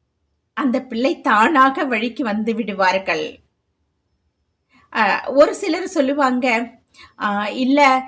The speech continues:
வ-, தோளுக்கு மேல வளர்ந்ததுக்கு அப்புறமேலே என்னால அவங்கள மிரட்டி போய் தொழ செய்ய முடியலன்னு" சொல்லிட்டு சொல்லுவாங்க.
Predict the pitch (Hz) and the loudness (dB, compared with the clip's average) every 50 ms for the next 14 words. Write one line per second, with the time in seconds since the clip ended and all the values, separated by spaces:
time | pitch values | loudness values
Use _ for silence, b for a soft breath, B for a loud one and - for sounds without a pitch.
0 | - - _ - - 190 190 190 - - - - 285 285 320 370 466 453 - 427 | -12 -20 _ -16 -14 -12 -8 -4 -4 -4 0 4 4 4 6 4 2 -2 -2 -2
1 | 320 302 311 311 339 359 311 269 247 262 269 302 339 269 285 285 294 240 240 - | -4 -2 -2 -2 -2 0 0 0 0 0 0 -2 0 -2 -2 0 0 0 0 0
2 | - 277 285 302 269 269 277 294 302 277 247 214 214 233 240 254 285 320 370 392 | 0 -2 0 0 2 2 2 0 0 0 -2 -2 -2 -2 -2 -2 -2 -4 -4 -4
3 | 381 320 294 294 254 240 226 214 202 196 214 262 330 - - 403 415 - 320 311 | -4 -2 -2 -2 -2 -2 -2 -2 -2 -2 -2 -2 -4 -4 -6 -8 -6 -4 -4 -4
4 | 302 302 - 262 220 233 262 311 349 - - 320 262 262 254 233 226 226 220 220 | -4 -4 -4 -2 -2 0 0 -2 -2 -4 -4 -4 -4 -2 -2 -2 -2 -2 -2 -2
5 | 240 226 285 302 302 339 294 277 269 277 311 - - 233 214 226 226 - - 247 | -2 -2 0 0 0 0 2 2 0 0 0 -2 -6 -6 -6 -6 -6 -4 -4 -4
6 | 226 214 220 - 262 233 233 247 226 233 214 196 196 196 190 185 165 - - | -4 -4 -4 -2 -2 0 0 -2 -2 -2 -4 -4 -6 -6 -6 -6 -6 -8 -12